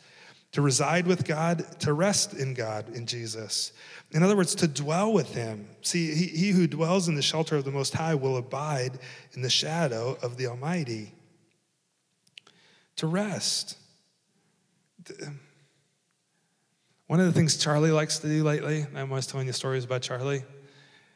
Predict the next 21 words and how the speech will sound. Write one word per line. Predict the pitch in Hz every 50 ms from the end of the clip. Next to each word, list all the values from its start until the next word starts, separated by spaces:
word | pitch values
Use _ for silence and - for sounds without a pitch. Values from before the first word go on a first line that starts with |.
| _ _
he | - -
likes | - 151 160 151
to | - 165
grab | 147 139 139 143 143 143
this | 143 135 127
blanket | 120 - - 135 131 135 143 139 - 113 113 113 - -
and | 120 120 117 120
go | 123 135 135 139
up | 135 135
on | 139 131 127
the | 120 107
couch | - - 131 123 131 139 139 - - - - - - - - -
with | 135 127 -
his | 123 113 113 120
little | 135 131 127 127 123 120 113 113 - - - - - - - - _ _ _ -
Curious | - - 156 139 139 127 -
George | - 147 143 143 135 -
sippy | - - 143 135 143 131
cup | - 139 131 -
of | 135 107
milk. | 113 117 120 123 131 147 147 -